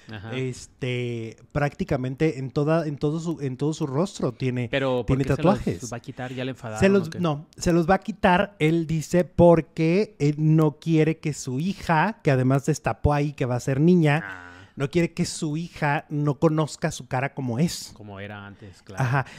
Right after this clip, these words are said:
Speaker 2: Y es que, a ver, aquí lo que estamos a, frente a una persona, siento yo, muy impulsiva, ¿no?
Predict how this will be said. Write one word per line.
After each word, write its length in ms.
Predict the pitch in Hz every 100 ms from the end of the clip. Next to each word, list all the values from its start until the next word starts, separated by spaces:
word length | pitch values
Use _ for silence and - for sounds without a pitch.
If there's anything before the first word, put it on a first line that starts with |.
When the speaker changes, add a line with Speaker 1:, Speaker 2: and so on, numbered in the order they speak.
| 139
Speaker 2:
Y 260 | 139 147 147
es 120 | -
que, 240 | 208 208 -
a 100 | 143
ver, 200 | 165 180
aquí 220 | 135 -
lo 140 | 208 240
que 120 | 165
estamos 460 | - 151 160 175
a, 160 | 156 127 127
frente 320 | - 147 143
a 40 | 135
una 240 | 170 190
persona, 400 | 139 - 143 156
siento 400 | - 151 147 165
yo, 200 | 151 139
muy 260 | 123 143 147
impulsiva, 920 | 160 147 127 107 - 165 170 113 - _
¿no? 260 | 123 139